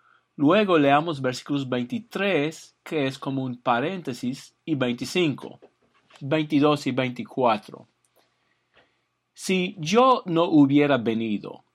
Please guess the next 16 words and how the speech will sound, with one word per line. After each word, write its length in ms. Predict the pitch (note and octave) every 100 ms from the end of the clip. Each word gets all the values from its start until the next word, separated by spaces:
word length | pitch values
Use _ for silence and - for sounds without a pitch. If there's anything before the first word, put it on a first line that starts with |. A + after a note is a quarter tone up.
| _ -
y 140 | D#3+
no 320 | D#3 F3 F#3+
les 300 | G3 F#3 E3
hubiera 400 | D#3+ D#3+ E3 D#3+
hablado, 640 | C3 B2 A#2+ G#2+ - - _ _ _ _ _
no 460 | F3+ F3+ G3+ G3+ G3+
tendrían 600 | G3 F3+ E3+ F#3 F#3 F3
pecado. 920 | F3 - - G3 F#3+ A#2 G#2 - _ _ _ _ _ _ _ _ _
Pero 260 | F#3 F3
ahora 520 | E3 A3 B3 D#3 E3 -
no 440 | E3 D#3+ F3+ A3
tienen 300 | G#3+ G3+ G3
excusa 680 | F#3+ F#3+ - B3+ A3 - C3+
por 140 | C#3 B2
su 160 | C#3+
pecado. 680 | C3 A#2 A#2+ G#2+ F#2+ - -